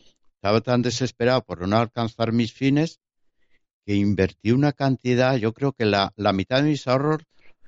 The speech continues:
me fui a un sitio de lotería y lo compré todo en boletos de la Primitiva". La mitad de mis ahorros. Tú puedes pensar que eran cincuenta euros, o eran cinco mil, eso ya es cosa tuya. Pues la mitad los invertí, digo, "Hombre,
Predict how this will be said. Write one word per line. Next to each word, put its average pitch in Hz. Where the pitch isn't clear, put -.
me 92
fui 123
a 135
un 127
sitio 120
de 117
lotería 113
y 104
lo 98
compré 101
todo 110
en 98
boletos 101
de 95
la 87
Primitiva". 76
La 104
mitad 107
de 160
mis 147
ahorros. 92
Tú 98
puedes 113
pensar 107
que -
eran 101
cincuenta 104
euros, 139
o 80
eran 85
cinco 87
mil, 135
eso 92
ya 113
es 127
cosa 110
tuya. 76
Pues 110
la 107
mitad 107
los 143
invertí, 123
digo, 90
"Hombre, 104